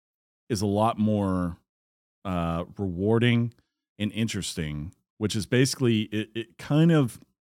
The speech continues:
after you beat the game, it kind of becomes this roguelike, right? Where w-, the best thing I could compare it to, it's very Hades, um, which is, like, you come in and you are getting random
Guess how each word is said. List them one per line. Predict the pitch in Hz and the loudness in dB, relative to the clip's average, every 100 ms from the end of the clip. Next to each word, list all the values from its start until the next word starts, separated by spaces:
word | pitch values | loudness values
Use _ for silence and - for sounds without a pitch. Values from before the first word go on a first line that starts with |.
| _ _ - | _ _ -10
after | 117 117 135 | -4 -2 0
you | 113 | 0
beat | 107 | -2
the | 107 | -4
game, | 98 98 92 - - - _ - | -4 -2 -4 -8 -20 -20 _ -8
it | 117 - - | -8 -8 -12
kind | - 147 185 | 0 2 4
of | |
becomes | 151 143 139 123 | 2 2 2 2
this | 123 - | 0 -2
roguelike, | 95 101 92 69 64 - - _ _ _ | -2 -2 -2 -8 -12 -16 -20 _ _ _
right? | 82 87 95 _ _ _ _ - | -4 -4 -4 _ _ _ _ -10
Where | 98 101 98 95 95 92 - _ _ _ _ 131 | -2 0 2 2 0 -2 -4 _ _ _ _ -12
w-, | 123 | -8
the | 113 | -4
best | 117 147 175 | 2 4 4
thing | 185 170 | 4 4
I | 147 | 2
could | 139 | -2
compare | 113 127 120 | -2 0 0
it | - | 2
to, | 127 123 | 0 0
it's | 107 | -2
very | 104 139 147 | 4 4 4
Hades, | 107 117 95 80 - - - _ _ _ _ _ _ _ | 4 0 0 -6 -14 -14 -14 _ _ _ _ _ _ _
um, | - 98 95 92 87 90 - _ | -4 -2 0 0 0 -2 -6 _
which | 120 110 - | -4 -2 0
is, | 117 101 110 | 0 0 0
like, | 104 101 - | 0 -2 -4
you | |
come | 107 170 180 | 0 4 6
in | 160 147 143 135 _ _ _ _ | 6 6 2 -4 _ _ _ _
and | 107 107 104 101 92 _ 113 | -2 0 0 0 -4 _ -6
you | 113 110 | -2 0
are | |
getting | 98 117 110 95 | 0 0 0 0
random | 107 131 147 135 139 | 2 4 6 4 2